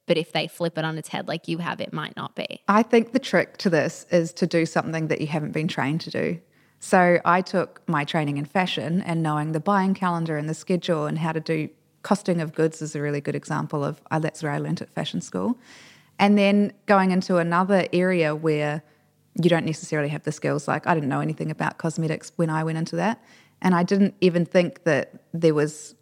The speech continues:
Speaker 2: going to be a barrier between taking a cosmetics product and putting it into a fashion store. And it's just because if you then grow up in the cosmetics industry, that's thinking outside the box. But when you're trying to solve problems in an industry that you know nothing about,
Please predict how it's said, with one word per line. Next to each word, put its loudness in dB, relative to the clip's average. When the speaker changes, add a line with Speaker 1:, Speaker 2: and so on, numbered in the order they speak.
Speaker 2:
going 2
to -6
be -2
a -2
barrier 0
between -4
taking -4
a -4
cosmetics -2
product -8
and -6
putting -4
it -2
into -4
a -2
fashion -2
store. -2
And 4
it's -2
just 0
because 2
if 0
you 2
then 2
grow 2
up 0
in 0
the -4
cosmetics -2
industry, 0
that's 4
thinking -2
outside -4
the -8
box. -4
But 2
when 2
you're 2
trying 2
to -2
solve 0
problems -2
in 2
an -2
industry -4
that -4
you -4
know -4
nothing -6
about, 0